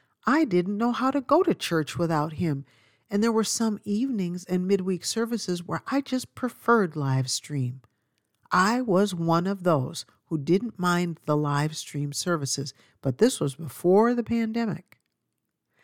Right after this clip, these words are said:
It hurt my soul less to watch the service electronically than it did to go into a mob of people and attend the service. I needed the Lord to walk me up and out of that valley, and he did.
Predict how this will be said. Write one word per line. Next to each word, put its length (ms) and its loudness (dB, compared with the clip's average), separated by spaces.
It 180 4
hurt 560 0
my 200 0
soul 500 2
less 440 0
to 120 2
watch 400 2
the 100 -4
service 540 -4
electronically 880 -4
than 160 2
it 160 -2
did 240 0
to 100 -6
go 220 -2
into 340 -2
a 80 2
mob 360 0
of 160 -4
people 380 -6
and 160 -4
attend 380 -6
the 80 -6
service. 600 -10
I 120 6
needed 360 2
the 100 4
Lord 320 4
to 100 4
walk 420 2
me 160 -2
up 220 0
and 140 -2
out 220 2
of 140 -2
that 200 -4
valley, 600 -2
and 100 -2
he 220 0
did. 460 -2